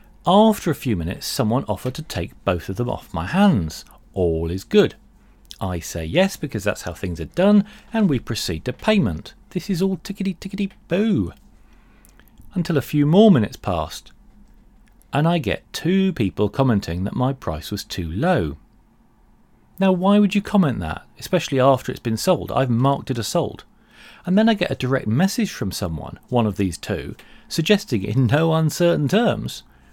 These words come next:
that I could have sold the expansion for sixty or more because of its rarity, and I should go back to the first seller and say,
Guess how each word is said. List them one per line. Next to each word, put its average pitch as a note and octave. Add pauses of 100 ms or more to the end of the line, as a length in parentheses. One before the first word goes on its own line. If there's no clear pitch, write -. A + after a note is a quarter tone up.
(120)
that G2
I E2+
could -
have F2+
sold E2
the F2
expansion F2+ (240)
for -
sixty - (200)
or D#3
more C#3+ (140)
because A#2+
of A2+
its -
rarity, A#2+ (320)
and E3
I G#3+
should G3
go D3
back F#3
to -
the C3+
first G#3
seller -
and B2+
say, C#3+